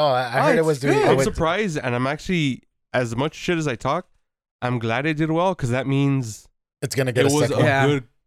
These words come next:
Speaker 3: com-, or a good video game movie, and
Speaker 1: Yeah.
Speaker 3: that's shit we need.
Speaker 1: That is true. That
Speaker 3: Whether
Speaker 1: is
Speaker 3: I'm a fan of
Speaker 2: Yeah.
Speaker 3: it or not, we need that. It's necessary evil.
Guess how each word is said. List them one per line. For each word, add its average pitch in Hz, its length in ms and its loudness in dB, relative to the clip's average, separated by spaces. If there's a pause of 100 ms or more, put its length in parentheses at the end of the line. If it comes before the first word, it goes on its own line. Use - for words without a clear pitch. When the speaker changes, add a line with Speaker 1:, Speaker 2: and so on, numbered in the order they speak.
Speaker 3:
com-, 131 260 -2
or 113 240 0
a 104 60 -2
good 120 160 -2
video 117 260 0
game 107 200 0
movie, 95 360 -2 (180)
and 117 120 2
Speaker 1:
Yeah. 110 60 4
Speaker 3:
that's 113 180 -2
shit 131 220 -2
we 110 180 0
need. 104 220 -2 (340)
Speaker 1:
That 175 140 2
is 185 120 0
true. 131 280 0
That 120 140 2
Speaker 3:
Whether 131 120 2
Speaker 1:
is 131 60 0
Speaker 3:
I'm 139 100 0
a 135 60 -2
fan 143 240 0
of 156 140 2
Speaker 2:
Yeah. 135 60 2
Speaker 3:
it 131 60 2
or 123 100 0
not, 131 340 -4
we 117 200 0
need 110 220 0
that. 98 220 -6 (1700)
It's - 160 -10
necessary 185 680 -2
evil. 98 280 -8